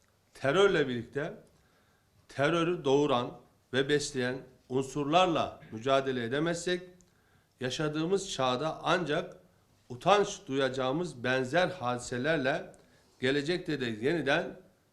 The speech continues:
karşılaşmak durumunda oluruz. Dün gerçekleşen menfur saldırıyı,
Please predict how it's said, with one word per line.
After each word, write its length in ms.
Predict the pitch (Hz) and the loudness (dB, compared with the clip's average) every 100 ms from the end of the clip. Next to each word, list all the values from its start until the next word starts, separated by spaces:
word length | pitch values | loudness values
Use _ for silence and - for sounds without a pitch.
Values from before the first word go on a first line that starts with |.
| - | -10
karşılaşmak 800 | - 123 123 131 127 147 151 - - - _ - | -4 -4 -4 -4 -4 -4 -4 -4 -16 -20 _ -10
durumunda 380 | 117 117 107 117 | -6 -4 -4 -4
oluruz. 480 | 95 78 - - _ _ _ _ _ _ _ _ _ _ _ _ _ _ _ | -4 -8 -18 -20 _ _ _ _ _ _ _ _ _ _ _ _ _ _ _
Dün 240 | 156 233 208 | -2 0 6
gerçekleşen 840 | 185 180 185 170 175 170 202 202 | 6 6 2 -2 -2 0 2 2
menfur 520 | 170 165 165 165 196 190 | 4 4 4 2 0 0
saldırıyı, 840 | - 156 151 139 139 143 135 92 | 2 2 2 -2 -6 -2 -2 -2